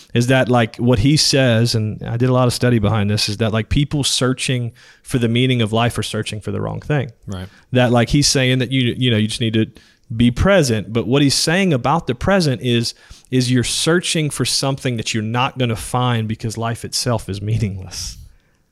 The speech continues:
Speaker 1: That's a pretty, like, heavy thing that he
Speaker 2: Depressing,
Speaker 1: says.
Speaker 2: man.
Speaker 1: And what he's saying is, like, it's really just his conscious and subconscious thoughts that make our mind up to find some type of meaning. But he says, and his belief is, is that our human minds and our focus for everything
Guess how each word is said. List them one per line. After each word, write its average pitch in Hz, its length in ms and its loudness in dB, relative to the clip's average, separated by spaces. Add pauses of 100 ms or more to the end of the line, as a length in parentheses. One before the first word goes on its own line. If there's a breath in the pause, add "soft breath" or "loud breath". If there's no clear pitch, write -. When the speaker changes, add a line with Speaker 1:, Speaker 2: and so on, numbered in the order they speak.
(140)
Speaker 1:
That's - 160 0
a 180 60 0
pretty, 240 400 4
like, 202 220 6
heavy 190 360 4
thing 175 320 2
that 156 100 4
he 127 100 4
Speaker 2:
Depressing, 175 200 4
Speaker 1:
says. 147 240 4
Speaker 2:
man. 101 160 -6 (200 loud breath)
Speaker 1:
And 165 120 4
what 190 80 4
he's 180 140 2
saying 196 320 2
is, 143 120 2
like, 131 200 2
it's 123 160 0
really 170 200 4
just 143 220 0
his 123 140 0
conscious 151 500 0
and 117 80 -2
subconscious 143 600 0
thoughts 135 380 2
that 110 200 0 (400 loud breath)
make 139 320 2
our 135 160 4
mind 131 420 2
up 127 220 2
to 120 80 -2
find 131 400 -2
some 131 180 0
type 123 280 0
of 113 120 2
meaning. 123 440 0 (340 soft breath)
But 120 200 0
he 160 220 2
says, 98 480 -2
and 113 120 -4
his 117 180 -2
belief 117 440 0
is, 104 180 -2
is 107 120 -6
that - 200 -4
our 120 200 4
human 131 460 0
minds 101 640 -4
and 104 120 -8
our 98 100 -8
focus 123 560 -6
for - 160 -12
everything 117 640 -2